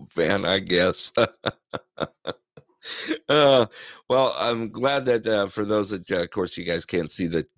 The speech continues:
chats that are going on. We had, uh, one of our,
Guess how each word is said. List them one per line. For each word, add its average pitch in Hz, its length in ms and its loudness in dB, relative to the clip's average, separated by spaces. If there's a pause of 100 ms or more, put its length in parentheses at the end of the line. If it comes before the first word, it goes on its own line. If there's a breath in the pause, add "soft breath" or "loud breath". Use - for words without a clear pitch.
(300)
chats 92 320 2
that 90 140 2
are 87 60 -2
going 92 320 2
on. 98 320 2 (120)
We 85 340 -2
had, 85 220 0
uh, 80 240 0 (580 loud breath)
one 90 160 0
of 82 100 0
our, 82 240 4